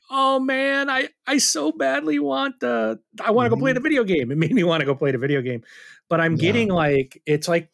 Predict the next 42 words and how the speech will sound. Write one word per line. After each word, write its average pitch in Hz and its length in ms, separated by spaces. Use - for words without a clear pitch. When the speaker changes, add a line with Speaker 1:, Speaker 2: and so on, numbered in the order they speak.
Speaker 1:
a 139 60
Kickstarter 151 640
deluxe 131 320
version 135 640
Speaker 2:
Yeah. 87 280
Speaker 1:
that 123 240
I'm 120 140
getting 147 280
from 107 220
'em. - 200
So 107 480
Speaker 2:
Mm-hmm. 113 240
Speaker 1:
I'm, 117 60
like, 123 200
pretty 156 180
excited 151 380
about 101 240
it. 107 100
Speaker 2:
Oh, 104 100
that's 107 220
gonna 135 140
be 107 120
really 95 240
cool. - 400
Speaker 1:
Yeah, 131 400
I 147 140
will, 143 440
I'll 165 260
probably 160 340
send 143 280
a, 123 180
I'll 139 100
probably 147 200
do, 127 120
like, 123 160
an 123 80
unboxing 113 580
and 104 100
send 107 220
it 101 80
to 104 100
you. 104 160